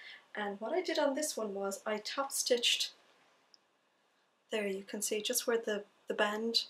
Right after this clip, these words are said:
joins the front, I top stitched that, and that just makes that all sit really nicely.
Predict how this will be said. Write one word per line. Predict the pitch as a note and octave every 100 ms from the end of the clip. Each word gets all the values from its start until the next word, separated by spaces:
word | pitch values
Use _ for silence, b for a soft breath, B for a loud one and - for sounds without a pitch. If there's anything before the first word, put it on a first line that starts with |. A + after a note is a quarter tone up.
| _
joins | - G#3 G#3 G3+ -
the | -
front, | - A3+ A3+ - B B B B -
I |
top | F#3+ - A#3+ -
stitched | - G#3+ G#3 - - -
that, | G#3 G#3 -
and | G#3+ G#3
that | G#3+
just | G#3 -
makes | G3 G3
that | G3+ G3+
all | G#3
sit | G3+ - G3+ G3 G3
really | G3+ F#3+ F#3+
nicely. | G3 G#3 - B3